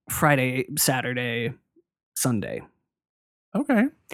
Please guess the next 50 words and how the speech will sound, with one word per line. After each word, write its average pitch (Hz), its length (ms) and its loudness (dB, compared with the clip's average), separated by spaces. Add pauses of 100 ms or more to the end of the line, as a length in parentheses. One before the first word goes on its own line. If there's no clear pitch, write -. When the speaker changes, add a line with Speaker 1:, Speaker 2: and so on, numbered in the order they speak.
(220)
Speaker 2:
That 202 120 4
Speaker 1:
And 247 60 4
not 277 200 4
Speaker 2:
works. 330 60 2
Speaker 1:
even 285 180 4
all 202 180 6
three 202 240 2
days. 156 120 4
Speaker 2:
Should 185 200 4
you 202 60 4
do 190 160 6
it 208 60 6
on 196 120 6
Jesus's 156 480 2
day, 170 180 2
though? 170 320 0
Yes, - 460 2
most 110 220 4
definitely - 320 -4
you - 60 -4
should. 170 120 0
Speaker 1:
Yes. 214 260 4
Speaker 2:
That's 147 180 4
the 151 60 4
best 120 220 2
time. 165 300 0
Speaker 1:
That's 196 360 4
when 240 200 4
you 247 120 6
get 208 220 2
wine 208 300 4
Speaker 2:
Right. 208 80 4
Speaker 1:
for 226 100 4
free 233 260 4
in 220 140 4
church. - 500 0
Speaker 2:
I'm 143 120 6
actually, 170 360 4
tomorrow, 127 800 6
I'm 120 240 4
meeting 131 300 6
up 120 160 4
with 123 120 4
an 117 160 4
old 117 280 4
friend 117 260 4
of 110 60 6
mine 101 400 2
who 120 340 2
actually 120 640 2